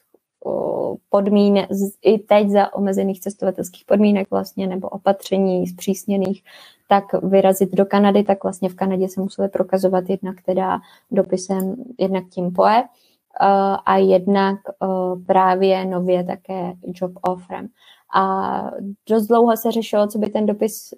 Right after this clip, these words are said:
měl a neměl obsahovat a jak to vlastně pojmout nebo nepojmout. Je to vlastně taková dohoda mezi vámi a zaměstnavatelem o tom,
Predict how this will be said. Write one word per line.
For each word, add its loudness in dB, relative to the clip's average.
měl 4
a 0
neměl 2
obsahovat 0
a -4
jak -4
to -2
vlastně 0
pojmout 0
nebo 0
nepojmout. 0
Je 0
to -4
vlastně 2
taková 2
dohoda 0
mezi 0
vámi -2
a -2
zaměstnavatelem -2
o -4
tom, 0